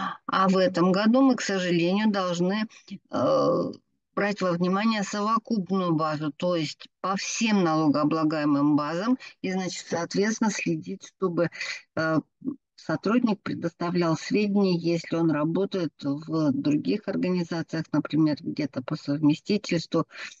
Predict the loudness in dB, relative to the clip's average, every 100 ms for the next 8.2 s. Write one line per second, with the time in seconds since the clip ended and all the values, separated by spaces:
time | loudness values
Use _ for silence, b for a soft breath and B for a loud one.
0 | _ -4 0 2 2 2 2 2 2 0
1 | -2 -4 -4 -2 -2 0 0 0 0 0
2 | 0 2 0 0 -4 -4 -2 -4 -2 -2
3 | 0 0 0 0 -2 0 0 0 -2 -4
4 | 0 0 0 _ b b _ -4 -2 -2
5 | -2 -2 -4 -4 -2 -2 -2 0 0 0
6 | -2 -2 -4 -6 -10 _ _ _ _ _
7 | -4 0 0 -2 -2 -4 -2 -2 -2 -2
8 | -2 -2